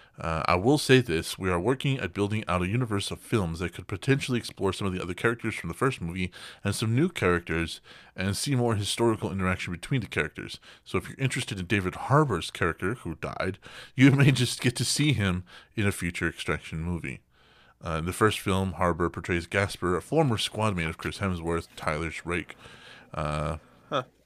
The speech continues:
Speaker 1: yeah, the film ends with both of them supposedly dying. No,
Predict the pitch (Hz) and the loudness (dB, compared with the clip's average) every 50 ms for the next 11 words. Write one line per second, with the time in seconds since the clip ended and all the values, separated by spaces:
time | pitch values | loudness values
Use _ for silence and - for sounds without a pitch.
0 | _ _ - - - 120 120 107 95 90 92 - - 135 127 117 104 113 113 101 | _ _ -14 -6 2 4 4 6 4 4 0 2 4 4 4 4 4 2 2 2
1 | 98 82 - 95 110 - - 104 107 117 107 113 95 - 107 104 101 92 90 92 | 0 0 2 0 0 0 0 0 0 0 0 -2 -2 0 0 0 0 -2 -2 -2
2 | 85 95 104 110 95 85 123 190 - | -2 -2 -2 -2 0 0 2 2 2